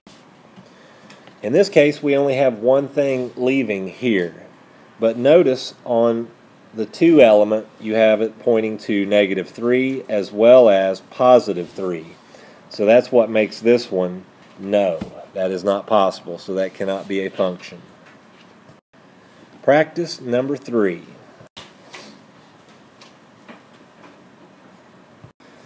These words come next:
On the practice problem, these arrows are leaving just once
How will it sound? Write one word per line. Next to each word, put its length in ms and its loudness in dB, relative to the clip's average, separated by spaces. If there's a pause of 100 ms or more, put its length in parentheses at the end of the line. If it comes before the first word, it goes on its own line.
(180)
On 120 -2
the 80 -2
practice 440 2
problem, 500 4
these 220 -4
arrows 440 4
are 140 0
leaving 440 0
just 300 -4
once 720 -2